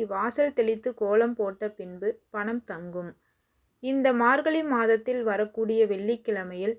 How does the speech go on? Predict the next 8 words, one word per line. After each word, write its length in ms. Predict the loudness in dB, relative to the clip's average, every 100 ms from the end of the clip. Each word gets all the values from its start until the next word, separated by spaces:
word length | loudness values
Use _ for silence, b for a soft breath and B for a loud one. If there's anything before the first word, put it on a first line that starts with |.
| -4
நிலைவாசலில் 760 | 0 2 4 4 2 -2 -2 -4
இந்த 260 | -4 -2 0 2
முறையில் 420 | 2 2 2 0
செய்து 360 | -2 -4 -4
வாருங்கள். 540 | -4 -4 -6 -6 -4 -6 -8 _ _ _ _ _ _ _ _ _ -10
கடையில் 460 | -8 -4 -2 -2
வெற்றிலை 480 | -4 -6 -8 -4 -4
வாங்கும்போது 680 | -4 -8 -10 -14 -10 -10 -6